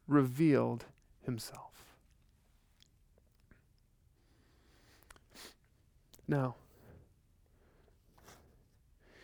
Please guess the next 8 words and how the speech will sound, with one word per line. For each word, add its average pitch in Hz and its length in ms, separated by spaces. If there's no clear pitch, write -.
if - 140
you 180 140
have 143 560
put - 140
your 156 140
trust 160 580
in 156 140
Jesus, 139 600